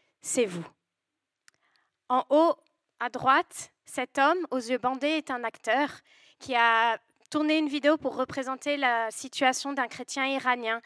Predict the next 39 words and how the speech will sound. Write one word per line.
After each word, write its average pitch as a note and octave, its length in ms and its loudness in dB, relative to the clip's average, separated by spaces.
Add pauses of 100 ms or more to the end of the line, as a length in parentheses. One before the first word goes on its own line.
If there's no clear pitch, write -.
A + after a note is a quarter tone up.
(300)
Taher, A3+ 400 2 (140)
qui - 80 -6
a A#3 40 -2
été A#3 220 -6
emprisonné A#3+ 640 -4
en G3+ 100 -8
cause G#3+ 280 -12
de G#3 80 -8
sa G3+ 180 -10
foi. - 340 -14 (600)
L'emprisonnement C4+ 1000 2 (220)
est B3 160 -10
une A#3+ 100 -6
réalité C4+ 760 2
de G3 120 -10
l'Église F#3+ 420 -14
persécutée. - 800 -12 (1080)
L'année C4+ 360 2
dernière, C4 560 2
donc A3+ 200 -18
c'est G#3+ 160 -16
des A3+ 100 -6
chiffres - 220 -8
de A#3+ 120 -2
deux A#3+ 140 -2
mille B3 220 -6
vingt-quatre, C4+ 520 2 (320)
on B3+ 140 -4
a, A3+ 440 4
euh, - 40 0 (100)
on A#3+ 100 -2
a B3 100 6
recensé C4+ 600 0 (160)
cent D4+ 320 0
septante-neuf B3+ 720 -4
personnes G#3 680 -2
emprisonnées C4+ 640 0
en A#3+ 160 -2
Iran G#3+ 340 -8